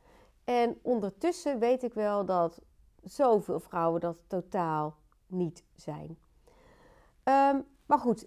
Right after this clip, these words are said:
even terug naar die, eh, reacties. Kijk, in het artikel staat bijvoorbeeld, ehm, ik wilde graag, eh, ik, ik wilde graag rennen achter mijn kinderen aan of rennen met mijn kinderen.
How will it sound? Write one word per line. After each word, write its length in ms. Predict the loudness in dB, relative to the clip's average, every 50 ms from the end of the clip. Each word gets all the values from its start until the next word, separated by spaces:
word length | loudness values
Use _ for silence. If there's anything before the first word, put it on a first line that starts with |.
| _ 0
even 280 | 2 4 4 2 0 -2
terug 300 | -2 -2 -2 -2 -2 -4
naar 180 | -4 -2 -2
die, 320 | 0 0 -2 -2 -2 -2 -2
eh, 360 | -2 0 0 2 0 0 -2
reacties. 800 | -2 -2 0 2 2 0 0 -2 -8 -16 -14 -16 -16 -18 -20 _ _ -20 -20 -20 -20 -20 -20 _ _ _ _ _
Kijk, 300 | 8 8 8 8 8 0 _ _ _ _ _ _ _ _ _ _ _ _ _ _ _ _ _ _ _ _ _ _ _ -20 -20 _ _
in 120 | 4 6 6
het 120 | 6 4
artikel 640 | 4 2 2 2 4 4 4 4 4 4 2 0 -8 _
staat 340 | _ -6 0 0 0 2 0
bijvoorbeeld, 880 | -4 -6 0 2 2 2 4 4 2 2 2 2 0 0 -2 -6 _ _ _ _ _ -4
ehm, 280 | 0 2 2 2 0 -2 -2
ik 140 | -2 -2 2
wilde 340 | 4 4 4 4 4 2 -2
graag, 500 | -4 -4 -4 -2 0 0 0 -2 -6 -12 -14 -8
eh, 240 | -6 -6 -4 -4 -6 -6 -6
ik, 160 | -8 -8 -8 _ _ _ _ -20 -20 _ -6
ik 160 | -6 -2 0
wilde 220 | 0 0 0 0
graag 340 | -4 -6 -4 -4 -4 -4 -2
rennen 280 | 0 0 2 2 0 0
achter 300 | -2 -4 -4 -4 -4 -4
mijn 120 | -4 -2
kinderen 340 | -2 -2 0 0 -2 -2 -4
aan 120 | -4 -4
of 80 | -4 -4
rennen 320 | -2 -2 0 0 0 0
met 220 | -2 -2 -4 -4 -4
mijn 180 | -6 -6 -6
kinderen. 460 | -6 -10 -10 -10 -10 -10 -10 -14 -16